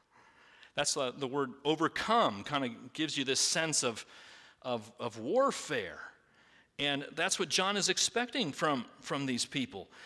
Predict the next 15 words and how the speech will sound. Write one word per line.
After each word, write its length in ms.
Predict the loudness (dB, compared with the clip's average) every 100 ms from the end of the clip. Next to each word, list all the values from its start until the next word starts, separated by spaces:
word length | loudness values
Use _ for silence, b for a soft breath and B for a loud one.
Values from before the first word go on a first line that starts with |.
| B -8
It, 220 | -8 0
friends, 200 | 0 2
i-, 180 | 0 -2
if 180 | -4 -2
you 340 | 4 4 4 -2
want 400 | -4 2 2 4
to 100 | 0
truly 480 | 0 0 0 0 -2 -4 -8
grow 380 | -2 2 4 4
up 320 | 2 2 4
spiritually, 640 | 2 4 4 4 0 -2
here's 320 | -2 -2 0
one 260 | 0 -2 -2
thing 340 | -2 -2 0
that's 220 | 0 0